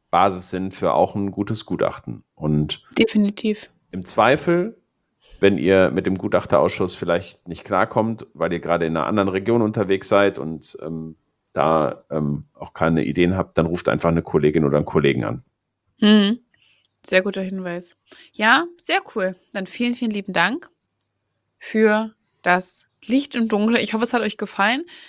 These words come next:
Speaker 2: Ja, wir freuen uns einfach, wenn ihr nächste Woche wieder mit dabei seid. Wir haben noch einiges in petto, was da auf euch wartet. Ich hab gehört, auch ein erster True-Crime-Fall wird, äh, demnächst
Speaker 1: Ja.
Speaker 2: hier bei uns eine Rolle.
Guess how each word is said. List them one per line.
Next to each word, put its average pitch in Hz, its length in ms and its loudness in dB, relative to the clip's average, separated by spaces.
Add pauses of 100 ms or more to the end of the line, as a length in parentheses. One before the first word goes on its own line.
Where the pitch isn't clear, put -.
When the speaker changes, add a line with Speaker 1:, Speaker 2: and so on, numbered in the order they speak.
(280)
Speaker 2:
Ja, 370 260 4
wir 202 120 -10
freuen 240 220 -6
uns 247 120 -8
einfach, 226 220 -6
wenn 220 120 -2
ihr 196 60 -2
nächste 214 240 -4
Woche 196 160 -2
wieder 185 140 0
mit 175 160 -6
dabei 156 380 0
seid. 277 180 -2
Wir 240 60 -2
haben 190 80 -4
noch 190 100 -10
einiges 196 380 -2
in 185 100 -8
petto, - 260 -6
was 226 160 -2
da 202 360 0 (540)
auf 202 380 2
euch 180 280 -4
wartet. 214 440 2
Ich 226 120 -8
hab 202 140 -12
gehört, 202 440 -4
auch - 100 -8
ein - 320 -4
erster 190 260 -4
True-Crime-Fall 196 920 -2 (580)
wird, 202 340 2
äh, 196 220 8
demnächst 196 300 2
Speaker 1:
Ja. 202 80 6
Speaker 2:
hier 214 100 4
bei 180 100 4
uns 208 140 0
eine 180 80 -2
Rolle. - 200 -2